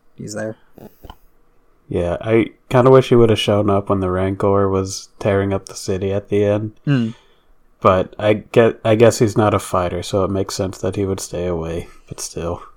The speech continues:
Speaker 1: Yeah. No, they couldn't afford him for an extra day.
Speaker 2: Yeah. He was too busy killing in space again.
Speaker 1: Mm.
Speaker 2: Do,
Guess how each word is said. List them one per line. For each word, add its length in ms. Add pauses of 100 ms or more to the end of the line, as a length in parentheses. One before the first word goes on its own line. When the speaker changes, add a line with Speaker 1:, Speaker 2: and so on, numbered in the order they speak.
(140)
Speaker 1:
Yeah. 380 (280)
No, 180
they 100
couldn't 260
afford 320
him 100
for 200
an 80
extra 280
day. 200 (1500)
Speaker 2:
Yeah. 340 (1500)
He 120
was 300
too 240
busy 720 (580)
killing 360
in 100
space 460
again. 500 (360)
Speaker 1:
Mm. 320 (1300)
Speaker 2:
Do, 280